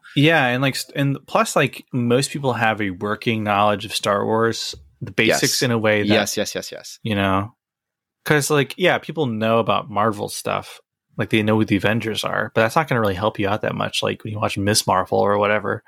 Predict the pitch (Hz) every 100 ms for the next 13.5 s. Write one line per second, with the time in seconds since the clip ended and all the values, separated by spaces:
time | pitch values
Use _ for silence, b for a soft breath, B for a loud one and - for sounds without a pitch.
0 | b b - 107 - - 123 107 92 101
1 | - 120 107 123 135 127 123 - - 90
2 | 95 113 127 127 104 104 98 - 110 104
3 | 101 90 95 92 - 104 90 95 101 101
4 | 98 - 101 98 - - 90 95 92 -
5 | 160 - 302 - 143 139 139 127 117 160
6 | 165 123 - 117 113 107 - 117 110 113
7 | - 120 110 117 123 117 113 - - 123
8 | 120 107 107 - - - 117 240 247 151
9 | 117 113 113 113 107 110 110 107 104 104
10 | 107 - 113 101 95 - 110 113 107 107
11 | 104 104 117 - 117 107 101 98 - B
12 | B B 123 120 120 110 131 117 117 107
13 | - 120 104 98 -